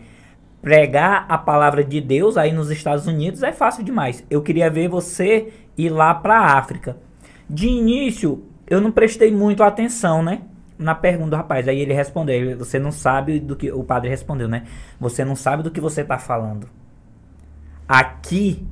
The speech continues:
é muito mais difícil tu levar a Deus do que pra lá." Porque quando a gente, aí, aí eu entendi, né? Falei, porque quando a gente tá num, num, num ambiente de miséria, de,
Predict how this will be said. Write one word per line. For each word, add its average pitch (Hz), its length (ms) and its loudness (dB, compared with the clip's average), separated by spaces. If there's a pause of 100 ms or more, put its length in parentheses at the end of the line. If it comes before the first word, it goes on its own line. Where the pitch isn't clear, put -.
(240)
é 135 100 6
muito 143 340 2
mais 175 240 2
difícil 143 460 -6
tu 135 160 -6
levar 123 680 0 (360)
a 131 160 4
Deus 127 640 0 (200)
do 160 220 -2
que 160 100 -4
pra 175 220 2
lá." 120 280 0 (300)
Porque 151 280 0
quando 196 200 0
a 208 60 2
gente, 180 360 0
aí, 151 200 4 (100)
aí 175 180 2
eu 220 120 8
entendi, 208 500 -2
né? 135 200 -4 (380)
Falei, 143 200 -2
porque 156 200 -4
quando 202 200 -2
a 214 40 2
gente 185 240 -2
tá 165 160 4
num, 165 220 -2
num, 151 520 -2
num 143 200 2
ambiente 147 420 0
de 131 120 -4
miséria, 123 760 2
de, 123 440 -6